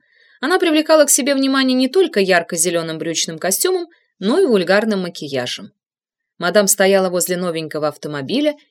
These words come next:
и постукивала длинными ногтями по капоту. Увидев Кудесникова, Солянкина обрадовалась. Надо сказать, это была мрачная радость. «Вот», заявил детектив, протягивая ей пакет,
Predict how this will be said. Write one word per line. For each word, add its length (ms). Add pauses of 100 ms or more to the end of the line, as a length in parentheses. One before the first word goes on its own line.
(120)
и 80
постукивала 640
длинными 480
ногтями 500
по 140
капоту. 580 (680)
Увидев 380
Кудесникова, 680
Солянкина 640
обрадовалась. 840
Надо 240
сказать, 420
это 160
была 180
мрачная 480
радость. 540 (520)
«Вот», 440 (240)
заявил 380
детектив, 440
протягивая 520
ей 120
пакет, 380